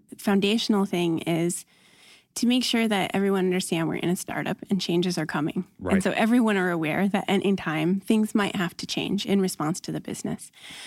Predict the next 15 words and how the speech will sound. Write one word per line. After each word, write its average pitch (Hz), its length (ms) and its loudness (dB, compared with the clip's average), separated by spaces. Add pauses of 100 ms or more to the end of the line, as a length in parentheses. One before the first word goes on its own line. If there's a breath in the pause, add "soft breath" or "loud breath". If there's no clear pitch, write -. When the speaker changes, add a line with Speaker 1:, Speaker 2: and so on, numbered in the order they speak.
(160 loud breath)
Speaker 1:
When 208 100 4
you're 196 100 4
growing 196 380 4
as 196 100 0
fast 190 300 0
as 185 100 0
Segment 185 380 2
is, 175 240 0
or 156 200 -4 (180)
as 175 180 -4
Envoy 175 360 0
was, 160 280 -2
or 160 60 -4
MuleSoft 175 460 0
was, 165 280 0